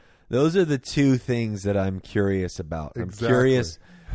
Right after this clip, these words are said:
Speaker 1: you know,
Speaker 2: <laughs>
Speaker 1: and again, back to Instagram, Cam has got a lot of juice on his Instagram that he's like,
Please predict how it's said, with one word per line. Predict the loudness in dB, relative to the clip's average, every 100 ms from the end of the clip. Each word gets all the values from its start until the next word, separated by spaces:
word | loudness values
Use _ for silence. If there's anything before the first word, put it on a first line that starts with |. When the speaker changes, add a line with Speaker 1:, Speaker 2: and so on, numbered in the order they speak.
| -6
Speaker 1:
you | -2
know, | 2 2 0
Speaker 2:
<laughs> |
Speaker 1:
and | -4 -2
again, | 0 2 2 0 -4
back | 0 2 2 -2
to | -8
Instagram, | -6 -6 -8 -4 0 0 -4
Cam | -4 0 0 0
has | -2 -2
got | 0 0
a |
lot | 0 0 2 2
of | -2
juice | -4 -2 -2 -2 -4
on | -6
his | -6 -8
Instagram | -10 -10 -12 -10 -10 -10 -10
that | -12
he's | -10 -8 -8 -6
like, | -4 -4 -8 -20